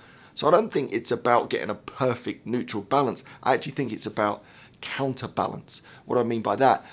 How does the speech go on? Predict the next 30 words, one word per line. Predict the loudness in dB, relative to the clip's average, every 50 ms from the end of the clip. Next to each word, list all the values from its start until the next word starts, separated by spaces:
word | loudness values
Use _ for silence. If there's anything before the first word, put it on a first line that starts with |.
| -14 -6
When | -4 -2 0 0
you're | 0 0 2
all | 2 2 2 4 2 2
in | 2 2
on | 2 -2 -4
something, | -6 -8 -10 -10 -10 -12 -14 -14 -14 -16 -20 -20 -16 -8 -4
and | -2
maybe | 0 0 0 2
that's | 0 -2 -2 -2
all | -2 2 2 2 2
in | 2 0
on | 0 -2 0
your | -2 -4 -4
fitness, | -4 -2 -2 -2 -2 -4 -8 -8 -6
your | -4 -4 -2
health, | 0 2 2 2 0 -2
your | -4 -2
relationships, | -2 0 2 2 2 0 0 -6 -6 -2 -2 -2 -2 -4 -8 -20 -20 -20 -20 -10 -2
or | 0 2
your | 4 4 2
career, | 0 -2 -4 0 2 6 6 6 6
or | 6 4 2 2
a | 2
meaningful | 2 0 0 0 -2 -4 -6 -4 -4 -4 -4 -4 -8 -16 -20 -12 -4
path | 2 4 6 6 6 4 0 -6
as | -10 -10 -10 -12 -20 -20 -20 -20 -16
a | -16 -8
coach, | 0 4 6 6 6 6 2 -8 -12 -12 -16 -20 -20 -20 -20 -12
for | -4 -2 -2
example, | 0 2 2 2 2 0 0 -4 -4 -4 -6